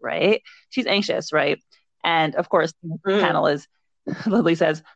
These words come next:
Speaker 1: "Kind of formal shirts and pants," you know, showing what he's wearing.
Speaker 2: <laughs> Yeah, I loved that fourth wall break. I was like, "Oops, sorry, Poppy."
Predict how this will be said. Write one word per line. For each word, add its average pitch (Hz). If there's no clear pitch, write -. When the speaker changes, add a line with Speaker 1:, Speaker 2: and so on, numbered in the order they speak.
Speaker 1:
"Kind 254
of 175
formal 165
shirts -
and 160
pants," 156
you 180
know, 151
showing 151
what 143
he's 147
wearing. 156
Speaker 2:
<laughs> -
Yeah, 185
I 208
loved 190
that 180
fourth 175
wall 170
break. 165
I 180
was 185
like, 160
"Oops, 226
sorry, 269
Poppy." 208